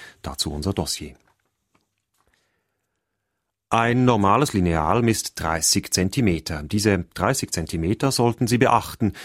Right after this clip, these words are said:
wenn Sie heute beim Einbruch der Dunkelheit Ihre Energiesparlampen anwerfen. Denn so weit sollte man auf Distanz gehen zu diesen Lichtquellen. Das jedenfalls hat heute der Bund empfohlen.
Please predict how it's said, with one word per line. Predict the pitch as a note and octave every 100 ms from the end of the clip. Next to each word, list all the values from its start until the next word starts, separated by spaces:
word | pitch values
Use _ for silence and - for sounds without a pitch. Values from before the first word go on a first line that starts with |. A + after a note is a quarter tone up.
| - -
wenn | A2+
Sie | G2
heute | E2+ E2+ F#2+
beim | F2 E2
Einbruch | E2+ G2+ F2+ -
der | E2+
Dunkelheit | F#2 A2 A2 F#2+ F#2+ -
Ihre | G2+ G2
Energiesparlampen | G#2 G2+ F2+ B2 - - E2 D#2+ D#2 D#2+ - F#2+
anwerfen. | A2+ G2 E2 D2 - F2+ D#2+ - - - - - -
Denn | A2+ A2+ -
so | - D3+
weit | A2 F2
sollte | - G#2 A2+
man | G#2+
auf | G#2 -
Distanz | B2 - B2 A#2+ -
gehen | - F2+ E2 D#2
zu | - F2
diesen | F2 F2+
Lichtquellen. | F#2 - - A2 F2+ D#2 C#2+ -
Das | - D#2+ -
jedenfalls | F#2 F#2 F#2 F#2 -
hat | G#2 -
heute | F#2 G2+
der | G2+
Bund | F#2 A#2 A2+
empfohlen. | A2 - G#2+ G2 F#2 F2+